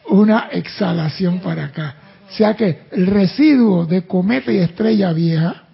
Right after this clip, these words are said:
fueron inhalados para después ser proyectados en un universo nuevo.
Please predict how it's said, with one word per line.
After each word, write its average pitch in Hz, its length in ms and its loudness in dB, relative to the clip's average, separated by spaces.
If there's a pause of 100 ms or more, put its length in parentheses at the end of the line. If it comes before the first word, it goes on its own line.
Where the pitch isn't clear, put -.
(480)
fueron 208 380 2
inhalados 220 760 2 (600)
para 170 200 -2
después 185 420 -2
ser 185 240 -4
proyectados 185 680 -2
en 170 80 -2
un 170 80 0
universo 160 460 -4
nuevo. 143 420 -8